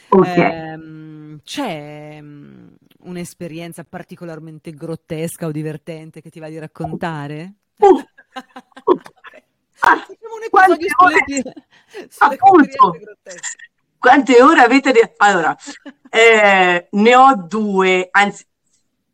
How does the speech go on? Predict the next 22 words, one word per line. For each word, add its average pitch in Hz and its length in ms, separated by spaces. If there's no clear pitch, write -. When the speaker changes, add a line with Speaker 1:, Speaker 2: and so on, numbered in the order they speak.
Speaker 1:
mm, 208 540
sì, 196 240
ne 226 120
ho 285 140
due 151 540
che 202 180
porto, 196 680
che 214 200
porto 240 400
sempre, 233 600
or-, 226 180
ormai 226 380
ci - 140
scherzo 156 380
anche 147 180
sopra, 151 460
perché 139 240
poi, 160 280
mm, 135 120
Speaker 2:
Ma 160 100
certo. 170 640
Speaker 1:
sono - 240